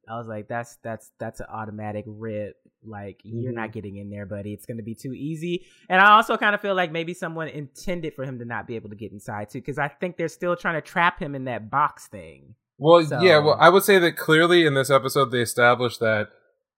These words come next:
Speaker 2: one, Gojo is so powerful that when, even if they were to have trapped him outside as part of, like, a veil keeping everyone out, clearly they wouldn't have had the power to keep him out for long, 'cause remember, he s-, he just says, like,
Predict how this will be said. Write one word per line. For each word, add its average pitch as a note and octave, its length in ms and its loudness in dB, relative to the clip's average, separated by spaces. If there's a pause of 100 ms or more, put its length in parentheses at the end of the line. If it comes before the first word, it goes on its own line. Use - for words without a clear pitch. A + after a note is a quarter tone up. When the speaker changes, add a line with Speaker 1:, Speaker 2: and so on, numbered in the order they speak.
(800)
Speaker 2:
one, C#3+ 600 8
Gojo E3+ 500 8
is D3 120 2
so D3+ 180 4
powerful D3+ 880 4
that C3 400 4 (640)
when, C#3+ 560 2
even E3 220 4
if F3 120 4
they D#3+ 140 4
were D3 200 2
to D3 180 -2
have B2+ 120 -2
trapped C3+ 320 4
him C#3 180 0
outside B2+ 560 0
as A2+ 200 -6
part B2 240 0
of, A2+ 100 -2
like, A#2 140 0
a A#2 80 -4
veil A2+ 260 -2
keeping A#2 300 -8
everyone B2 320 -6
out, D3 320 2 (1000)
clearly G3 400 10
they D#3 160 4
wouldn't D3 240 0
have C#3+ 80 0
had C#3 180 4
the C3+ 80 2
power B2 340 2
to B2 60 -2
keep B2+ 240 -6
him A#2+ 120 -2
out A#2 200 2
for A#2+ 120 -2
long, A2 280 0
'cause A#2+ 80 -4
remember, B2 200 -2
he A#2+ 60 -4
s-, A#2 120 -10
he C3 240 -8
just A#2 200 -10
says, A#2+ 220 -2
like, A2+ 260 -2